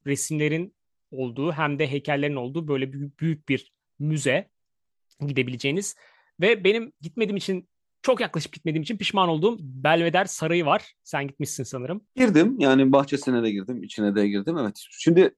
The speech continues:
Speaker 2: e, iki, Belvedere Sarayı tabii t-, ters bir yerde kalıyor hatırladığım kadarıyla. Bu konuştuğumuz yere göre.
Speaker 1: Biraz daha
Speaker 2: Değil mi?
Speaker 1: güneyde, biraz daha güneyde kalıyor, evet.
Speaker 2: Evet. Şey için, çünkü bu şeyi hızlı geçtik. O müzeler bölgesi, orası bayağı önemli.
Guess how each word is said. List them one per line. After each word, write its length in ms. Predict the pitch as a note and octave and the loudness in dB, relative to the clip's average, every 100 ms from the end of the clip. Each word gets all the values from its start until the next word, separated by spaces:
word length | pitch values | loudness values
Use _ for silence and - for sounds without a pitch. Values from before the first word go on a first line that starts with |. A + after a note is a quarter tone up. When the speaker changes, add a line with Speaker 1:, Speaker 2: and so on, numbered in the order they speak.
| _ _ | _ _
Speaker 2:
e, 220 | G2 F#2 E2+ | 2 2 2
iki, 500 | - - F3+ F3 - _ _ _ _ _ | 0 2 4 4 4 _ _ _ _ _
Belvedere 400 | - C#3 D#3 F3 | 2 4 6 6
Sarayı 200 | F3+ F#3+ | 4 2
tabii 140 | F#3+ F3 - - | 0 -4 -8 -10
t-, 120 | C3+ | -6
ters 260 | F3+ F3+ - | -2 -2 2
bir 60 | |
yerde 420 | C3+ A#2 - A#2 A#2 | 2 2 -4 -8 -4
kalıyor 280 | A2+ A2 | -2 -2
hatırladığım 360 | A2+ A2+ A2+ G#2+ | -4 -6 -4 -2
kadarıyla. 480 | G#2+ G#2 G#2 E3 A3+ _ _ _ | -2 -2 -2 -2 -6 _ _ _
Bu 380 | - A#2 A#2+ - - | -16 -8 -6 -8 -4
konuştuğumuz 440 | A#2 A2 A2+ G#2 | -2 0 0 4
yere 140 | G#2+ G#2 | 4 6
göre. 300 | A2 F#3+ A3+ _ A#3 | 6 4 0 _ 2
Speaker 1:
Biraz 220 | G#3+ - | 2 4
daha 100 | - | 4
Speaker 2:
Değil 80 | G3+ | 6
mi? 40 | |
Speaker 1:
güneyde, 400 | F3+ F3+ E3+ C#3+ | 4 4 0 -2
biraz 320 | E3 G3+ D3+ | 0 2 2
daha 100 | F3+ | 0
güneyde 340 | F#3 F3 E3 D3+ | 0 0 0 0
kalıyor, 280 | B2+ A2+ | -4 -6
evet. 220 | A#2 G2 - | -6 -8 2
Speaker 2:
Evet. 160 | C#3+ - - - - | 2 2 -8 -20 -12
Şey 240 | - E3 | 4 6
için, 180 | E3+ D3+ | 4 0
çünkü 260 | F3 E3+ D#3+ | -2 0 4
bu 260 | E3 F2+ | 4 4
şeyi 240 | - D3+ F3 | 2 6 6
hızlı 340 | D#3 D3+ F3+ | 6 4 2
geçtik. 380 | D#3+ C#3+ A#3+ B3 | 2 0 -4 -2
O 160 | D#3 C#3+ | 0 0
müzeler 460 | C3 D3 D#3+ E3 | -2 0 2 2
bölgesi, 320 | E3 E3 - | 0 -4 -6
orası 280 | F#3+ E3 - | -6 -6 -2
bayağı 260 | E3+ D#3 G3 | 0 2 0
önemli. 360 | E3 E3 E3 | -2 -4 -6